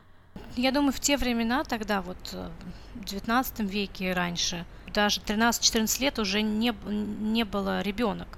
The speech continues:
И вообще понятие детская психология не было. То есть дети это были такие вот незаконченные взрослые. И, м, если,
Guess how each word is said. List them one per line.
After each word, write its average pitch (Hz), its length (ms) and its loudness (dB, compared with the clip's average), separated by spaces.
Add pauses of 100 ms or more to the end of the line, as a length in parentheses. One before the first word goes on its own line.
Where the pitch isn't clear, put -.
(300)
И 233 80 0
вообще 233 260 8
понятие 226 540 4
детская 220 400 0
психология 202 640 -2
не 214 200 2
было. 160 160 -8
То - 120 -8
есть 170 120 -8
дети 320 280 0
это 214 160 -4
были 208 240 -4
такие 196 360 -8
вот 175 140 -10 (600)
незаконченные 220 840 -2
взрослые. 214 640 -8 (200)
И, 196 260 0
м, 190 420 0
если, 202 640 2